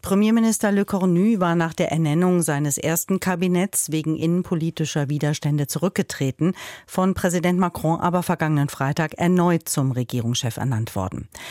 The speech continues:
Le Cornu hat einen erneuten Rücktritt nicht ausgeschlossen, sollte er bei der Verabschiedung des Haushalts scheitern.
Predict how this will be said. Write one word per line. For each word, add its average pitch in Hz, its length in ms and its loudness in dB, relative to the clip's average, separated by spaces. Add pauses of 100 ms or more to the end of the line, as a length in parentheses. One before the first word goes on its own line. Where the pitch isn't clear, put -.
(300)
Le 170 100 2
Cornu 196 480 2
hat - 240 -2
einen 160 320 2
erneuten 151 560 2
Rücktritt 135 640 -2
nicht 165 320 -2
ausgeschlossen, 147 800 -2
sollte 143 340 0
er 143 160 -2
bei 131 160 -2
der 131 160 -2
Verabschiedung 165 680 -2
des 175 200 -2
Haushalts 151 680 -2
scheitern. 110 540 -4